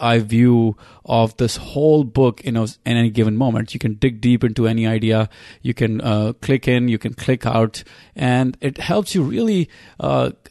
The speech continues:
get a very visual feel of the book. So I highly recommend you get this mind map. Go to two thousand books dot com slash self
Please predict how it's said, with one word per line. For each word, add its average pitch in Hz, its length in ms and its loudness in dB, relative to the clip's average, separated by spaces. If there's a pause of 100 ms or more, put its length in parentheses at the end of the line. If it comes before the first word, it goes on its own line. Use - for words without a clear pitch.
get 160 180 2
a 170 60 4
very 151 360 0
visual 139 540 2
feel 127 480 0
of 120 220 -2
the 117 80 -4
book. 113 260 -6
So 151 120 -6
I 147 100 -4
highly 175 320 -2
recommend 131 360 -2
you 120 60 -4
get 120 220 -2
this 120 180 -4
mind 113 220 -2
map. 107 140 -4
Go 143 140 0
to 127 100 -2
two 123 180 -6
thousand 117 340 -2
books 113 220 -4
dot - 240 -8
com 113 260 -4
slash 113 440 -6
self 175 420 -2